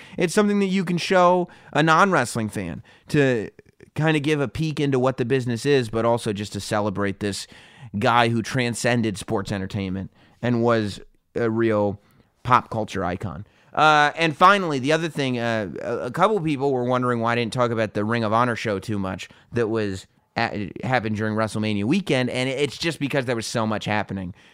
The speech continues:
that I didn't get to it, and I thought that the stuff surrounding WrestleMania and the W W E news was far more breaking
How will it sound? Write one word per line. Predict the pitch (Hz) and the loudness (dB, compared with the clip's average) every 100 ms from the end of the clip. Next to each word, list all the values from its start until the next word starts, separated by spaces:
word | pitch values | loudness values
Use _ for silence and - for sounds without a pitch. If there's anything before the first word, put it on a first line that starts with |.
| _ _ - | _ _ -2
that | 117 | 0
I | 113 | 2
didn't | 110 107 95 - 92 _ _ 107 110 | 0 -2 -4 -10 -20 _ _ -8 0
get | 139 135 - | 2 2 -2
to | 117 | -4
it, | 104 98 - | -2 -4 -4
and | 113 113 | -4 -2
I | 113 | -2
thought | - 117 107 | 0 0 0
that | 110 - | -4 -6
the | 107 | -8
stuff | - - 135 120 - | -8 -2 2 2 0
surrounding | 120 113 110 110 104 | -4 0 0 0 -2
WrestleMania | 110 107 107 110 107 104 | -4 -4 -4 -2 -2 -2
and | 104 | -2
the | 101 | -2
W | 104 101 | 0 0
W | 98 95 101 | -2 -2 0
E | 101 | 0
news | 98 92 90 - - _ _ - | 0 0 -2 -6 -16 _ _ -4
was | 117 | -2
far | - 143 131 | 0 2 2
more | 127 120 101 - - - | 2 -2 -4 -10 -20 -8
breaking | 131 135 123 113 101 98 | -2 0 0 -2 -4 -4